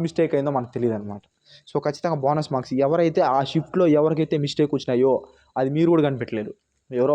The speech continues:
ఒకరిద్దరు కొంచెం నాలెడ్జ్ పర్సన్స్ ఉంటే కనిపెట్టచ్చేమో కానీ మిగతా వాళ్ళు ఎవరు కనిపెట్టలేరు అనమాట. ఆ, so ఆ మిస్టేక్స్ ఎవరికైతే ఆ షిఫ్ట్లో ఉన్న వాళ్ళకు, ఆ, ఆ క్వశ్చన్స్ అలా షిఫ్ట్ వైజ్లో అలా ఆ క్వశ్చన్లే వాళ్ళకు వచ్చింటే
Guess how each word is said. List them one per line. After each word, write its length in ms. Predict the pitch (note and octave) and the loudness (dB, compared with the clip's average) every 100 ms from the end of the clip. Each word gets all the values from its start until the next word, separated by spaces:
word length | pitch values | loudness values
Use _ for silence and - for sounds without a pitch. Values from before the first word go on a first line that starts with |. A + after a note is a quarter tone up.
| C#3 | 2
ఒకరిద్దరు 300 | C#3 C3 C#3 | 2 0 0
కొంచెం 160 | C3 B2+ | -4 -2
నాలెడ్జ్ 220 | B2+ C#3 C#3 | 0 -2 -2
పర్సన్స్ 240 | C3 C3 C3+ | -6 -6 -6
ఉంటే 100 | C3 | -6
కనిపెట్టచ్చేమో 440 | B2+ C3 C3 C3+ B2 | -4 -4 -4 -2 -2
కానీ 100 | C3+ D3+ | -2 -2
మిగతా 120 | C#3 | 0
వాళ్ళు 120 | C3+ C#3 | 2 2
ఎవరు 120 | C#3+ | 2
కనిపెట్టలేరు 380 | C3 C3 B2 A2 | -2 -2 -2 -2
అనమాట. 200 | G#2 G#2 - _ _ _ - - - | -4 -10 -16 _ _ _ -20 -20 -16
ఆ, 20 | - - | -12 -6
so 80 | E3 D#3+ D#3 - - | -2 0 2 0 -2
ఆ 20 | C3+ | -2
మిస్టేక్స్ 340 | C#3+ - E3 C#3+ C#3 | -4 -4 -2 0 2
ఎవరికైతే 340 | D3+ D#3 D#3 C3+ | 2 0 0 0
ఆ 40 | C3+ D3+ | 0 -2
షిఫ్ట్లో 280 | D3 E3 D#3+ | -2 0 0
ఉన్న 80 | D3+ | 0
వాళ్ళకు, 280 | C#3+ C#3+ D#3 E3 A#2+ - _ _ _ - | 2 2 2 0 -2 -10 _ _ _ -8
ఆ, 40 | A2+ B2 | -4 0
ఆ 20 | C#3+ | 0
క్వశ్చన్స్ 320 | D3 D3+ E3 E3 B2 - | 0 -2 0 2 2 2
అలా 160 | C3 C3+ C3+ | 2 2 0
షిఫ్ట్ 220 | - C3+ D#3 D3 | -4 -4 0 2
వైజ్లో 360 | D3 D3 D3 C#3+ - - A#2 | 2 2 2 2 -2 -4 -2
అలా 140 | C3 C#3 B2 | 0 0 0
ఆ 20 | D3 | 0
క్వశ్చన్లే 320 | D#3 E3 F3 D#3 | 0 2 4 4
వాళ్ళకు 180 | C#3 B2+ | 2 0
వచ్చింటే 380 | B2+ - D#3+ D3 | -2 -2 0 2